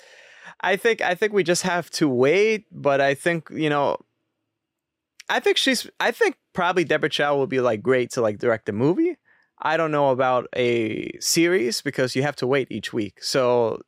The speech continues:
it, it comes off a little bit, like, weird. And I think that's why the reviews are kinda mixed, 'cause we, we wanna see the next big thing. Um, and this whole thing with Reva is, like, really weird 'cause we're not giving her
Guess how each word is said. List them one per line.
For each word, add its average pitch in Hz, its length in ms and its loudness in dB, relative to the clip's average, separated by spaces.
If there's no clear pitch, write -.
it, - 220 0
it 131 200 0
comes 151 220 -4
off 143 220 0
a 139 40 2
little 131 200 2
bit, 113 120 0
like, 196 240 -2
weird. 123 240 2
And 113 80 0
I 135 60 -4
think 185 160 -4
that's 156 200 0
why 147 100 2
the 127 100 0
reviews 120 400 -2
are 110 80 0
kinda 110 300 -6
mixed, 127 380 -4
'cause 120 240 -2
we, - 200 -8
we 131 180 -2
wanna 135 280 0
see 143 180 0
the 117 120 -2
next 123 260 -4
big 120 260 -2
thing. 135 300 -2
Um, 131 260 0
and 151 120 0
this 185 140 0
whole 202 120 2
thing 185 200 -2
with 131 100 0
Reva 127 500 0
is, 127 560 2
like, 120 160 0
really 160 180 4
weird 131 300 0
'cause 113 160 -6
we're 120 80 0
not 127 160 -4
giving 117 220 -4
her 110 500 -2